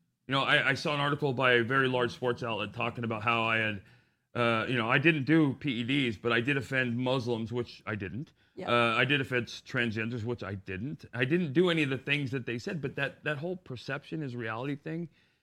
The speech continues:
Speaker 1: is, is, is anchored and, and, and cemented in concrete now. If,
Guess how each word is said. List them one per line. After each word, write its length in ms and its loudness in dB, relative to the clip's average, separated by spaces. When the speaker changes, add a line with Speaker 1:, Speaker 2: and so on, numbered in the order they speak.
Speaker 1:
is, 260 -2
is, 260 -2
is 240 -4
anchored 340 2
and, 240 -6
and, 300 -2
and 160 -4
cemented 560 -2
in 120 -6
concrete 500 -6
now. 340 -6
If, 120 -6